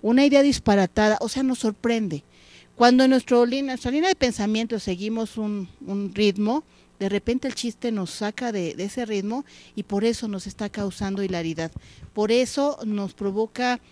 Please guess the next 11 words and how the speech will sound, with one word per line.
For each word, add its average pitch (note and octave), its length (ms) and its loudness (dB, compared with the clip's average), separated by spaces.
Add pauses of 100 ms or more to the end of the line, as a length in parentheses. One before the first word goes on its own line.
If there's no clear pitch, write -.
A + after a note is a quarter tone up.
(300)
eh, F3+ 420 0
gracia A3 480 2
y C4 80 0
por G#3+ 220 -2
eso A3+ 260 -2
son A#3 200 -8
situaciones A3+ 640 -8
que G3 120 -10
siempre A3+ 240 -6
estamos G#3+ 320 -8
buscando. A#3 520 -6